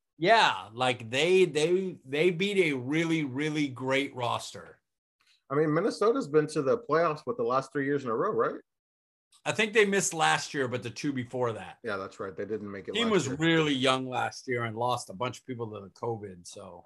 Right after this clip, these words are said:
Speaker 2: Yeah, that's what it was. That's right. That's right. Well, Mike, here we are with, uh, with top five, our last topic of the evening. And,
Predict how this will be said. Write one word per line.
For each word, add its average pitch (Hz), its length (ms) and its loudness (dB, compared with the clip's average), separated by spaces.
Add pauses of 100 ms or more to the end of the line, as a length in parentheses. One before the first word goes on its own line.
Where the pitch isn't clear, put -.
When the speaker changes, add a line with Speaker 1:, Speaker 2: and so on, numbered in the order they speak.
Speaker 2:
Yeah, 143 340 0
that's 127 220 -2
what 113 100 0
it 101 60 -2
was. 98 440 -8
That's 104 220 -14
right. 95 220 -4
That's 92 200 -10
right. 101 280 -2 (840)
Well, 135 120 0
Mike, 151 180 6
here 165 160 8
we 160 140 8
are 165 180 10
with, 143 160 8
uh, 131 160 8
with 139 200 2
top 160 300 6
five, 151 240 8
our 131 140 6
last 135 440 2
topic 139 360 0
of 117 100 -4
the 113 80 -8
evening. 131 480 0
And, 101 180 -6